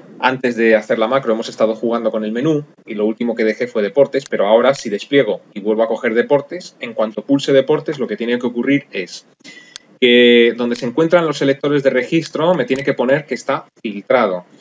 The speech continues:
En el número de registros pues tendrá que bajar, pues no sé cuántos serán, pero a lo mejor pone uno de doce, uno de trece, indicándome que son doce, trece o los que sean los artículos de deportes. Y luego al navegar hacia adelante o hacia atrás,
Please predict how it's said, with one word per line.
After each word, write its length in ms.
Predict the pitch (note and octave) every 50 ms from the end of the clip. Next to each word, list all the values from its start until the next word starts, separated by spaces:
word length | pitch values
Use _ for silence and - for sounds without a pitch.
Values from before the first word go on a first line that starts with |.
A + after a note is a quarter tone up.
| - - - _ _ _ _ _ _
En 160 | - A#2+ A#2
el 100 | A2+ A#2
número 220 | C3 C#3 D#3 D#3+ D#3+
de 80 | D#3+
registros 540 | C#3+ D3+ D3 - - F3 - - - F#3+ F#3
pues 120 | - E3+ -
tendrá 240 | B2+ G#2+ G#2 -
que 100 | - C#3
bajar, 480 | B2 - - - F3 F#3+ E3 - - - - - - - - -
pues 200 | - F#2+ F#2 -
no 100 | G#2+ G2+
sé 160 | - - G#2+ -
cuántos 300 | - A2+ G#2 G#2+ G#2+ -
serán, 400 | - F#2+ G#2 C3+ D3 C3+ A#2 G#2+
pero 140 | G#2 G2 F#2+
a 20 |
lo 60 | F#2+
mejor 260 | F2+ F#2+ - A2+ G#2+ -
pone 160 | A#2+ A2+ A2+
uno 160 | A2+ A2 G#2+
de 120 | G2 F#2+
doce, 260 | G2 B2 D#3 - - A#2
uno 120 | G#2+ G#2
de 100 | G#2 G#2
trece, 400 | - C#3 C#3+ C#3 - D#3 F3 - - - _ _ _ _ -
indicándome 540 | A2 A2 G#2+ G#2+ G#2+ A2+ A#2 C3 C3+ C3+ B2
que 100 | B2 -
son 240 | - B2+ B2 A#2+
doce, 260 | A#2 C3 B2+ - C3+ A#2
trece 340 | - C3+ D3 D3 - A2 F2+
o 40 | F#2
los 160 | G#2+ A2 -
que 80 | C3+
sean 360 | A#2+ - - C3 C3 C#3+ D3 C#3+
los 200 | B2 A2+ - G#2+
artículos 420 | G2 - - G#2 - B2 A#2+ A2
de 80 | G#2+ G2
deportes. 520 | F#2+ - - - - - - - - -
Y 100 | - E3+
luego 260 | F3 F#3+ G3+ F3+ D3 B2
al 120 | A#2 A2+
navegar 400 | A2+ G#2+ G#2 G#2 A2 D3 E3+ D#3
hacia 220 | B2+ - - G#2+
adelante 320 | G2 G#2 C3+ D#3+ D#3+ - F2+
o 60 | F2+
hacia 180 | - - C3+ C#3
atrás, 360 | - F3+ F3+ G#3+ A3+ -